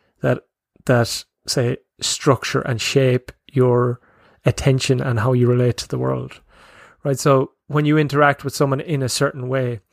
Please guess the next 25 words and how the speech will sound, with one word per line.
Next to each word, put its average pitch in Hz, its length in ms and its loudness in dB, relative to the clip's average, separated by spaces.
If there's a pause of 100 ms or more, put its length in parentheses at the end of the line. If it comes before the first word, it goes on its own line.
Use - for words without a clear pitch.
(180)
it - 140 -6
kind 160 200 0
of 139 100 0
confirms 156 720 2
something 143 380 0
about 131 340 0
you, 131 340 0
right? 131 200 -10 (880)
Uh, 123 100 -2
say, 139 240 0
if, 147 120 -4
for - 500 -4
instance, - 420 -4 (140)
just - 340 -8 (180)
off 131 180 -4
the - 60 -14
top 147 100 0
of - 40 -6
my 123 80 -2
head, 117 160 -6 (120)
if - 140 -4
you 160 100 6
think 151 360 0 (240)
you're 135 160 2
funny, 127 480 0